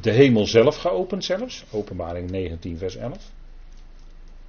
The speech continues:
Hè, dat is ook, ook bijzonder, hoor.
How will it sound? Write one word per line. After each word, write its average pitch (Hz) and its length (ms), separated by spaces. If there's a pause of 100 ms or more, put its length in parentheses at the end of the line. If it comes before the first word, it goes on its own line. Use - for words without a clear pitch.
(1200)
Hè, 113 120
dat 160 200
is 120 80
ook, - 220
ook - 200 (460)
bijzonder, 110 440
hoor. 139 240